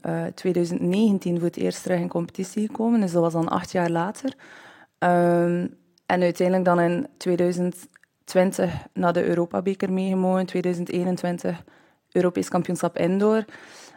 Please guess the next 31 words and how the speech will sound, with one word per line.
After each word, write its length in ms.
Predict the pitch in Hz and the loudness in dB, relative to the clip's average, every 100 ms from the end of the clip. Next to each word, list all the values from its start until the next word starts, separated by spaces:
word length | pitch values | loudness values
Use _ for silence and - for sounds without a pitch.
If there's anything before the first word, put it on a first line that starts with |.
| _ | _
en 200 | - 170 | -2 0
ook 160 | 175 175 | 0 2
de 60 | |
Europabeker. 720 | 170 165 165 202 180 190 196 190 - | 2 4 2 -2 -2 -6 -4 -6 -4
En 280 | 175 175 - - - | -2 0 -2 -10 -10
dan 240 | 165 175 | 0 2
was 160 | 175 175 | 4 0
het 140 | 175 | 0
inderdaad 400 | 180 170 165 175 | 0 0 2 0
wel 340 | - 180 - - _ _ | 2 2 2 0 _ _
de 160 | - 180 | -6 -2
hoop 380 | 170 170 175 - | 2 4 2 -2
voor, 320 | - 170 170 - | -2 2 2 -2
ehm, 600 | 175 170 170 170 170 175 180 _ | -4 -2 -2 -2 -2 -4 -8 _
Tokio 420 | - 175 - 220 | -2 -2 -2 -6
te 120 | 226 | -2
halen. 480 | 202 208 220 233 247 | -2 0 0 -2 -2
Ehm, 540 | 294 - 175 175 175 175 - _ _ _ | -4 -2 0 0 0 -4 -10 _ _ _
en 380 | - 175 175 175 - - - - - | -2 2 2 0 -6 -20 -20 -20 -10
ja, 360 | 180 170 - - - | 0 2 2 -4 -6
veel 240 | - 165 | 0 2
mensen 440 | 165 165 - 170 214 - | 4 0 -2 0 0 0
<laughs> 220 | - - | 0 0
verklaren 400 | 170 - 165 170 | -2 0 2 2
me 220 | 180 180 175 | 2 2 2
misschien 340 | 165 - 180 | -2 0 2
wel 180 | 170 165 | 4 4
zot, 280 | 170 185 - | 2 0 2
maar 300 | 170 170 - - - _ - | 2 0 -4 -12 -14 _ -4
ja, 340 | 185 175 | 2 4
ik 80 | 214 | 2